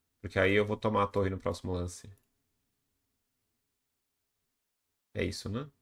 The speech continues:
Torre E cinco, bispo E sete. E aí dama A quatro. Bom, jogou lá. Mas agora ele me dá mais um tempo de desenvolvimento, né?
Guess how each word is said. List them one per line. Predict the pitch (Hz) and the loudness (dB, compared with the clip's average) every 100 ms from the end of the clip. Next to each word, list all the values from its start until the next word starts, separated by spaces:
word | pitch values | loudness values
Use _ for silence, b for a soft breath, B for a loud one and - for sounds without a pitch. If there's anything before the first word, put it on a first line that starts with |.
| _ | _
Torre | - 95 95 | -8 -6 -6
E | |
cinco, | - 120 147 - 107 | -6 -6 -6 -8 -10
bispo | 113 - 107 | -10 -8 -10
E | |
sete. | - 117 139 - - - _ _ _ b b b b b - | -4 -2 -2 -6 -18 -18 _ _ _ b b b b b -2
E | 95 | 0
aí | 92 | 2
dama | 98 104 101 | 2 2 0
A | |
quatro. | - 107 117 120 - 135 123 110 _ - | 2 4 4 2 -4 -6 -6 -14 _ -12
Bom, | - 98 | -12 -8
jogou | 92 95 101 | -8 -4 -2
lá. | 104 160 240 - _ _ _ _ _ b b b b b b _ _ - | -2 -4 -6 -12 _ _ _ _ _ b b b b b b _ _ -2
Mas | 95 | 4
agora | 98 104 | 6 8
ele | 110 | 6
me | 117 | 6
dá | 110 | 4
mais | 95 113 160 | 4 2 2
um | 131 113 | 2 2
tempo | 104 98 | 0 0
de | 95 | -6
desenvolvimento, | 98 95 95 92 87 87 95 | -6 -2 -2 -2 -4 -4 -6
né? | 95 113 | -6 -6